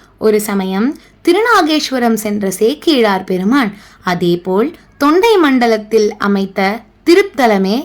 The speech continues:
இந்த திருத்தலமாகும். இத்தலத்தில் செண்பக மரம் ஸ்தல விருட்சமாகவும் சூரிய புஷ்கரணி தீர்த்தமாகவும் உள்ளது. இத்திருத்தலத்தில் செவ்வாய் மற்றும் வெள்ளிக்கிழமைகளில்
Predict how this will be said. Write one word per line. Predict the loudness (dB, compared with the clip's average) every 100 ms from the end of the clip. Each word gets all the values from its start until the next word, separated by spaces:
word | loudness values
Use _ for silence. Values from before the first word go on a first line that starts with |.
| -4
இந்த | 0 2 0 -4 _
திருத்தலமாகும். | -2 -2 -2 -2 0 -2 -4 -6 -8 -10 _ _ _ _ _ _
இத்தலத்தில் | -10 -4 -2 -2 -4 -4 -4 -6 -14 -18
செண்பக | -4 -4 0 0 0
மரம் | -2 -4 -6
ஸ்தல | -6 -4 -2
விருட்சமாகவும் | -2 -4 -4 -6 -6 -6 -4 -2 -4 -6 -14 -16
சூரிய | -4 0 4 2
புஷ்கரணி | 0 -6 -2 -2 -2 -2 -4
தீர்த்தமாகவும் | -4 -8 -2 0 0 -2 -4 -2 -2
உள்ளது. | -2 0 -2 -4 -10 _ -20 -20 -4
இத்திருத்தலத்தில் | -4 -2 0 0 2 2 0 -4 -2 0 -2 -10 -18
செவ்வாய் | -4 -4 2 2 2 -2 -6 -6
மற்றும் | -6 -2 0 2
வெள்ளிக்கிழமைகளில் | 2 4 2 2 0 2 2 0 -2 -2 -2 -2